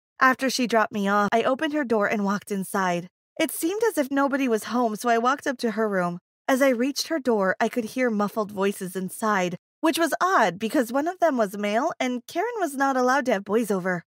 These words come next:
I stood next to the door and listened to the conversation. "What do you mean you left her alone in the woods?"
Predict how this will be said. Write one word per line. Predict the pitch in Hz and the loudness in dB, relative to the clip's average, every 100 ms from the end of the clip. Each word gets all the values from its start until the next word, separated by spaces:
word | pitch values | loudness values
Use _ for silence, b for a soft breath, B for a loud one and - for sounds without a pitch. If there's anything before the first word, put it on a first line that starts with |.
| _ | _
I | 254 | -2
stood | 233 - 302 | -2 0 0
next | 302 277 - | 0 -2 -4
to | 302 | -2
the | 277 | 0
door | 220 196 185 | 0 2 0
and | 226 214 | 0 0
listened | 214 - 226 | -2 -2 -4
to | 196 | -4
the | 190 | -6
conversation. | - 202 190 185 - 196 - 180 175 - _ - | -4 -4 -2 -4 -4 -4 -4 -4 -6 -10 _ -8
"What | 196 262 - | -4 -4 -2
do | |
you | 330 | 0
mean | 262 220 294 277 | 2 2 2 0
you | 196 | -2
left | 185 254 269 - | -2 -2 -2 -2
her | 285 | 0
alone | 240 240 262 | 2 2 2
in | 294 | 4
the | 226 | 2
woods?" | 180 202 320 180 - | 0 2 2 0 -6